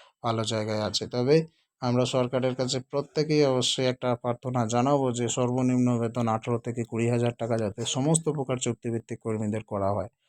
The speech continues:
অবশ্যই আপনি কমেন্ট সেকশনে জানাবেন আপনি কোন ডিপার্টমেন্টে চুক্তিভিত্তিক কাজ করছেন এবং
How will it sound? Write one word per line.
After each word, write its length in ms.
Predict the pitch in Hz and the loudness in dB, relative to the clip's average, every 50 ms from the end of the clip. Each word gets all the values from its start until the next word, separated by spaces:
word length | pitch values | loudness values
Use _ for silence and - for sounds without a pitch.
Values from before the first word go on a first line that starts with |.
| _ - - - _ - | _ -20 -20 -20 _ 0
অবশ্যই 420 | 127 127 139 135 127 - 151 147 | 2 2 4 4 4 4 4 4
আপনি 200 | 135 127 131 131 131 | 2 2 2 -2 -2
কমেন্ট 280 | 127 131 127 127 127 123 | 0 0 0 0 0 0
সেকশনে 420 | - 135 127 - - 131 127 127 123 | 0 -2 0 0 2 2 2 2 2
জানাবেন 480 | 120 120 117 117 127 127 123 131 127 123 | 4 4 4 6 6 4 4 2 2 0
আপনি 220 | 117 - 117 113 | 0 0 -4 -6
কোন 200 | - - 123 123 120 | -4 -2 0 0 0
ডিপার্টমেন্টে 560 | 113 120 - 120 113 - 117 113 113 117 120 | 0 -2 -4 -6 -8 -6 -6 -6 -6 -4 -4
চুক্তিভিত্তিক 600 | 117 - 120 113 - - 107 110 110 _ - 107 101 | -4 -6 -6 -8 -8 -8 -8 -8 -8 _ -8 -8 -4
কাজ 220 | - 110 104 104 - | -2 -2 -4 -4 -4
করছেন 420 | - 127 120 123 - 143 135 131 | -6 -6 -6 -4 -4 -4 -2 -2
এবং 180 | 120 117 117 | 0 0 0